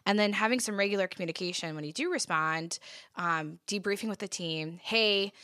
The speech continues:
we talked about this, this happened today, and as we're thinking, I think we maybe over-responded today. We had too many people responding today. Um, or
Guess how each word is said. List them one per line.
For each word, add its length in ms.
we 600
talked 300
about 180
this, 360
this 160
happened 340
today, 600
and 100
as 220
we're 80
thinking, 760
I 120
think 240
we 80
maybe 380
over-responded 760
today. 540
We 140
had 120
too 180
many 200
people 320
responding 480
today. 520
Um, 440
or 220